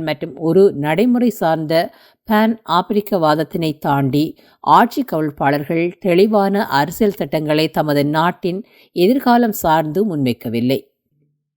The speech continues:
மேற்குடனான வணிக உறவுகள் சார்ந்த சில உடன்படிக்கையில் இருந்து சில நாடுகள் விலகியதனூடாக சில குறியீட்டு பெறுமதியான முடிவுகளை எடுத்துள்ளன.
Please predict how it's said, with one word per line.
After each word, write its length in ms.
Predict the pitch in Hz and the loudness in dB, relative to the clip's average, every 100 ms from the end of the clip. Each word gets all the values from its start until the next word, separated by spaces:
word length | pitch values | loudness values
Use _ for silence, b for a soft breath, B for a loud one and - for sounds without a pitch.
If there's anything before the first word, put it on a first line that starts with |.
| _ - | _ -6
மேற்குடனான 1120 | 160 196 254 - 311 285 240 233 233 - 127 b b - | 0 2 2 -2 -6 -2 0 0 0 -2 -8 b b -4
வணிக 340 | 180 226 339 | 0 2 0
உறவுகள் 440 | 294 208 202 202 208 | 2 2 2 2 0
சார்ந்த 400 | - 175 175 175 | 0 0 0 -4
சில 280 | - 175 147 | -2 -2 0
உடன்படிக்கையில் 760 | 143 175 190 180 - 165 147 | 0 -2 -4 -6 -6 -4 -2
இருந்து 420 | 135 143 143 180 - | 0 0 0 0 0
சில 220 | 180 151 | -2 -2
நாடுகள் 560 | 151 165 165 226 254 | 0 0 0 -2 -2
விலகியதனூடாக 1000 | 147 151 185 208 170 156 135 135 135 - | -2 -2 0 0 0 0 0 0 -2 -2
சில 280 | 247 - 160 | -2 -2 -4
குறியீட்டு 520 | 147 208 240 233 233 - | -2 2 2 2 -2 -6
பெறுமதியான 600 | 175 165 160 175 180 180 | -6 -6 -6 -4 -4 -4
முடிவுகளை 500 | 139 143 147 143 151 | -4 -2 -2 -2 0
எடுத்துள்ளன. 600 | 139 104 - 95 101 113 | -2 -4 -8 -8 -8 -8